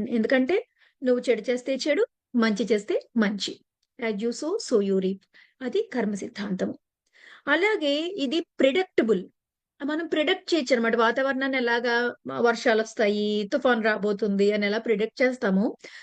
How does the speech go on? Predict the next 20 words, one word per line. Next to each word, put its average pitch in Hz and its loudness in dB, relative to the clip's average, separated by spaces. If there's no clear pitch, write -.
కర్మ 262 2
సిద్ధాంతం 302 -2
కూడా 311 -4
ప్రిడిక్టబుల్. 240 0
ఎందుకంటే 269 -2
ఎప్పుడైతే 330 0
మనం 311 -6
ఒక 302 -6
చెడు 262 0
కర్మ 294 -2
చేస్తామో, 247 0
అప్పుడు 311 -12
మనం 339 -2
ప్రిడిక్ట్ 349 -2
చేయొచ్చు 320 0
అన్నమాట. 208 0
ఓకే, 220 -2
నేను 226 2
ఇది, 214 -4
ఇది 220 0